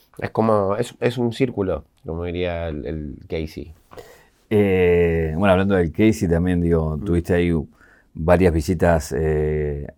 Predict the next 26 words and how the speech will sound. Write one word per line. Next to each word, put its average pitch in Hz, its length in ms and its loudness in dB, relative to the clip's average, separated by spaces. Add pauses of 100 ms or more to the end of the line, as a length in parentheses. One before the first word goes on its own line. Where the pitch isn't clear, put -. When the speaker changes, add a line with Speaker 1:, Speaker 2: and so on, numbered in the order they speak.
(340)
Speaker 2:
nada, 78 580 -2
a, 71 260 -10
con 85 200 -4
él 90 280 2
y, 78 220 0
y, 71 480 -6
y 73 60 -10
compartiendo. 80 800 -2 (1300)
¿Qué - 80 0
impresión 123 320 4
te 87 60 -2
llevas 85 280 2
después 82 280 2
de, 82 80 4
de, 78 300 0
de 78 100 -2
estar 87 180 0
en 87 80 0
la 85 60 2
intimidad 82 480 2
de 85 80 4
un 80 80 0
artista, 76 400 -4
¿no? 92 200 2
De 90 120 4
conocerlo, 90 680 2